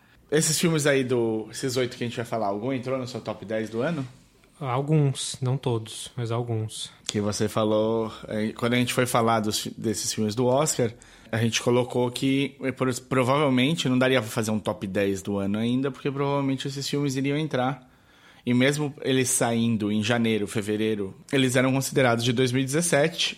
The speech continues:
Speaker 1: porque eles la-, saíram em dois mil e dezessete nos Estados Unidos e só demoraram pra chegar aqui. E a hora que você fosse ol-, daqui a vinte anos, quando você for olhar no I M D B pra ver que ano saiu tal filme, vai tá lá dois mil e dezessete.
Speaker 2: É, e aí você nunca vai lembrar que você viu em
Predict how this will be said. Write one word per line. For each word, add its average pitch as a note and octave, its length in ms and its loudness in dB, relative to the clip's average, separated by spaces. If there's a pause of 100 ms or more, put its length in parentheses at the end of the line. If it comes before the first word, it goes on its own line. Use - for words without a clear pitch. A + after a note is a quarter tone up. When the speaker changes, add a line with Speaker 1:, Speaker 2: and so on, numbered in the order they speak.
(140)
Speaker 1:
porque C3+ 720 2 (500)
eles A#2 220 2
la-, C3+ 220 2
saíram D3 440 4
em D3 60 4
dois C3 160 2
mil B2 100 2
e A#2+ 40 0
dezessete A#2 460 0
nos A2+ 140 2
Estados A2 300 -2
Unidos B2+ 340 0
e - 20 -6
só C#3 100 0
demoraram B2+ 420 0
pra B2 100 -4
chegar B2 280 -2
aqui. A2 260 -6 (460)
E G#2 140 0
a G#2 60 2
hora G#2+ 120 2
que - 80 -4
você A2 120 0
fosse G#2+ 260 -2
ol-, G#2+ 380 -2
daqui G#2+ 280 -2
a A2 60 2
vinte C#3 380 0
anos, A2 260 0
quando A2 180 -4
você A#2 60 -8
for A2+ 160 -2
olhar A2 400 0
no G#2 320 0 (400)
I B2 120 4
M B2 120 4
D A#2 160 2
B A2+ 220 2
pra A2 160 0
ver A2 140 0
que A2+ 120 -4
ano C3 180 2
saiu A#2 240 2
tal A2+ 160 0
filme, D3 460 0 (240)
vai A2+ 160 2
tá A2 80 -2
lá G#2+ 140 2
dois G#2+ 240 -2
mil F#2+ 80 -4
e - 20 -6
dezessete. G2 420 -6
Speaker 2:
É, A#2 200 -4
e A2+ 60 -6
aí A2 60 -6
você A#2+ 140 -6
nunca B2 240 -2
vai A#2+ 120 -2
lembrar A#2+ 340 -2
que - 80 -16
você A#2+ 100 -8
viu G#2 320 -10
em G2+ 80 -14